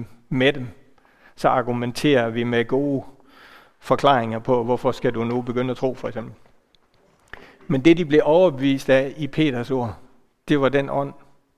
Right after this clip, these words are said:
der fulgte med ordene. Den ånd, som lå bag ved ordene. Men de var afhængige af, at Peter udtalte dem. De var afhængige af, havde Peter ikke stillet sig frem der,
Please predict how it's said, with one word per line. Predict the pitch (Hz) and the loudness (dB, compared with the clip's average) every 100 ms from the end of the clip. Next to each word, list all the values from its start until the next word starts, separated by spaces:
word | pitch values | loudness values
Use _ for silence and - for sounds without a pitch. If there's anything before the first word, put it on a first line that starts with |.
| _ _ _ _ _ _ _ | _ _ _ _ _ _ _
der | 131 | -4
fulgte | - 127 117 131 | -2 -4 -2 -4
med | 131 | -2
ordene. | 139 123 120 - - | -4 -6 -10 -14 0
Den | 143 139 - | 0 0 -4
ånd, | 135 139 - - - - _ | -4 -4 -14 -20 -20 -20 _
som | - 131 117 110 - _ _ _ _ | -4 -2 -2 -4 -10 _ _ _ _
lå | 165 131 123 - _ _ _ _ _ | -2 -2 -2 -10 _ _ _ _ _
bag | - 139 107 | 2 2 2
ved | 117 104 - - | -4 -8 -12 -14
ordene. | - 135 107 117 - _ _ _ _ _ _ _ _ _ _ _ _ - | -2 -2 -2 -8 -18 _ _ _ _ _ _ _ _ _ _ _ _ -8
Men | 117 | -4
de | 123 | -2
var | |
afhængige | 117 110 160 139 117 | -2 -2 -2 -2 -4
af, | |
at | 117 | -6
Peter | - 135 113 90 _ _ _ - | -4 -4 -6 -14 _ _ _ -8
udtalte | 123 - 95 - - | -8 -6 -10 -12 -18
dem. | - _ _ _ _ _ _ _ _ _ - | -20 _ _ _ _ _ _ _ _ _ -2
De | 143 | 2
var | 131 | 2
afhængige | 127 107 165 131 117 | -2 -4 -4 -4 -8
af, | 147 - | -12 -12
havde | 131 143 | -4 -4
Peter | - 190 160 120 | 0 2 2 0
ikke | 151 - | -2 -4
stillet | 156 131 127 123 | -2 0 -2 -2
sig | 123 | -2
frem | - 151 135 | 2 0 0
der, | 135 123 | -2 -2